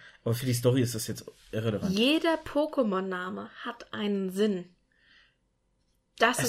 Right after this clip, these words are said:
Speaker 2: ist
Speaker 1: hat
Speaker 2: auch
Speaker 1: aber auch für die Story grad alles
Speaker 2: Ja,
Speaker 1: nichts zu
Speaker 2: aber
Speaker 1: tun.
Speaker 2: das muss man sich auch mal überlegen.
Speaker 1: Hat für die
Speaker 2: Mindblow.
Speaker 1: für die Story nix zu tun.
Speaker 2: Okay.
Speaker 1: Ich würde gern bei Story bleiben. Sonst,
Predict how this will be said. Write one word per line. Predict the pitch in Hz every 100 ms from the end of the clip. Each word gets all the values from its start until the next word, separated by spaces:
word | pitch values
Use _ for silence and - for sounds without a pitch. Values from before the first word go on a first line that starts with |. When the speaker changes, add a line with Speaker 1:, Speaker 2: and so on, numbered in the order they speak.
| 156
Speaker 2:
ist |
Speaker 1:
hat | 190
Speaker 2:
auch | 254 175
Speaker 1:
aber | -
auch | 151 -
für | 208
die | 143
Story | - 120 120
grad | 120 98 -
alles | 110 139
Speaker 2:
Ja, | 220 269
Speaker 1:
nichts | -
zu | 214
Speaker 2:
aber | 208
Speaker 1:
tun. | 202
Speaker 2:
das | -
muss | 240 -
man | 220
sich | 202 -
auch | 240
mal | 214
überlegen. | 170 190 202 196 240 220 _ _ _ _ _ - _ _ _
Speaker 1:
Hat | - - - -
für | 196
die |
Speaker 2:
Mindblow. | 185 226 220 - 190 175 170 - _ _
Speaker 1:
für | -
die | 135
Story | 123 - 147 143 147
nix | 151 175 175 - -
zu | 165
tun. | 156 139
Speaker 2:
Okay. | 120
Speaker 1:
Ich | 104
würde | 131 143
gern | 147 151
bei | 147
Story | - - 156 139 117
bleiben. | 117 104 98 101 92 - -
Sonst, | - 127 131 -